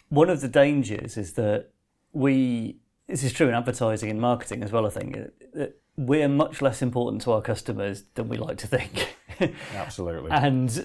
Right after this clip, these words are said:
Speaker 2: Do you want to form
Speaker 1: Ooh.
Speaker 2: relationships with all these organisations? No, not really. I just want them to do their job.
Speaker 1: Yeah, and it's,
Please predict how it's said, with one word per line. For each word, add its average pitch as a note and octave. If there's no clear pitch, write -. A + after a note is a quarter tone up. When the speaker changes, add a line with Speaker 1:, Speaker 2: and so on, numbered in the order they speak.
Speaker 2:
Do -
you -
want A#2
to -
form E3
Speaker 1:
Ooh. -
Speaker 2:
relationships F#3+
with A3
all A3
these G3+
organisations? A3
No, A#3
not A#2
really. F2+
I F#2+
just F2+
want F#2
them F2+
to F2+
do F#2
their F2+
job. B2+
Speaker 1:
Yeah, -
and C3
it's, A#2+